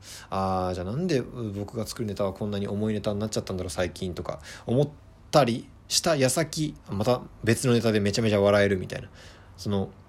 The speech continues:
悩むよりね、笑えるが勝つっていう、すごいっすよね。先輩の単独見て、もっとああならなきゃとか、うん、ここがすごいなとか思ってね、こう、なんて言うんだろうな、こう、必死に見れば見るほど笑えなくなるのが普通なんですけど、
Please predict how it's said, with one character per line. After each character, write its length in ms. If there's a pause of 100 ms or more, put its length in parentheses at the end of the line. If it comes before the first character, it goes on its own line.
(360)
悩 280
む 100
よ 100
り 80
ね、 100
笑 380
え 140
る 100
が 100
勝 200
つ 140
っ 20
て 200
い 120
う、 140
す 680
ご 220
い 20
っ 40
す 160
よ 80
ね。 240
先 280
輩 180
の 100
単 240
独 200
見 140
て、 440 (440)
も 120
っ 60
と 140
あ 120
あ 40
な 80
ら 80
な 140
き 80
ゃ 60
と 120
か、 480 (800)
う 40
ん、 360
こ 80
こ 140
が 100
す 160
ご 140
い 40
な 140
と 100
か 140
思 160
っ 40
て 140
ね、 180
こ 500 (580)
う、 20
な 60
ん 80
て 80
言 40
う 20
ん 20
だ 80
ろ 60
う 20
な、 260
こ 120
う、 20
必 180
死 140
に 80
見 100
れ 80
ば 120
見 160
る 40
ほ 100
ど 100
笑 240
え 40
な 120
く 80
な 80
る 80
の 80
が 80
普 80
通 180
な 80
ん 60
で 80
す 100
け 100
ど、 280